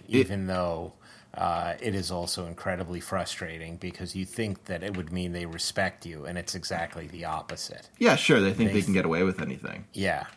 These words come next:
Speaker 2: yeah. Be-, it's like a real coach's kid syndrome, and I always resented the coach, but now I realize that the coach probably hated it <laughs> a lot.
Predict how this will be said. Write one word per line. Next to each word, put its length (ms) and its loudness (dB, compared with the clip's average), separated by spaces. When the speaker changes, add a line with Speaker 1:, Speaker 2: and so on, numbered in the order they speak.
Speaker 2:
yeah. 340 -4
Be-, 160 0
it's 180 0
like 200 4
a 40 4
real 280 2
coach's 480 0
kid 240 -2
syndrome, 580 -4
and 100 -2
I 140 4
always 320 0
resented 540 -2
the 80 -4
coach, 520 -2
but 140 4
now 220 6
I 100 8
realize 540 0
that 140 -4
the 60 -4
coach 380 -4
probably 480 -2
hated 880 -8
it 260 -8
<laughs> 40 -8
a 100 6
lot. 680 6